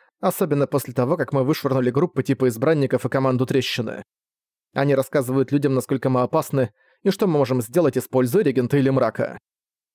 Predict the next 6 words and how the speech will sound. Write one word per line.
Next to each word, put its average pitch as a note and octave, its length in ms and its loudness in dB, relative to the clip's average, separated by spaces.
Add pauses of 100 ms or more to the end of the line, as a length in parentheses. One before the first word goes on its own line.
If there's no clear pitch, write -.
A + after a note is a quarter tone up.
(140)
У C#3+ 100 0
нас - 200 0
есть C#3+ 140 0
варианты. C#3+ 540 -2 (400)
Я D3+ 240 0
знаю, A#2+ 420 -2